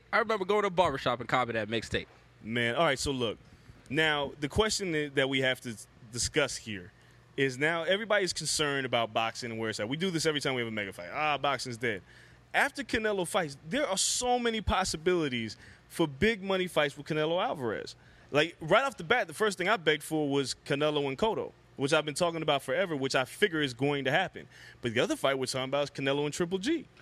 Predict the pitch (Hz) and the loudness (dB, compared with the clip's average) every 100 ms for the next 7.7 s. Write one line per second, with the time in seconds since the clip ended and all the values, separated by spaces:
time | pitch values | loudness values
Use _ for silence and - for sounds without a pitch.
0 | - - - - 202 226 196 - 170 156 | -20 -20 -10 -2 0 2 2 2 0 0
1 | 135 175 139 123 110 160 143 - 113 95 | 0 0 0 -2 2 2 2 -4 -8 -8
2 | - - 151 175 175 135 - 151 147 143 | -10 -6 -4 -2 -2 -2 0 0 -2 -6
3 | - 139 123 - - - - 151 139 - | -4 -4 -4 -8 -20 -20 -6 -4 -4 0
4 | 143 135 127 95 117 151 160 151 151 131 | 0 0 -2 -6 -6 -2 -2 -2 -4 -2
5 | 127 113 147 - - 147 127 - 135 123 | -2 -2 -2 -2 -6 -4 -2 0 0 -2
6 | 113 - - - 156 151 170 165 135 - | -4 -10 -12 -4 -4 -4 -4 -4 -4 -4
7 | 147 135 131 120 - 135 | -4 -4 -4 -6 -4 -6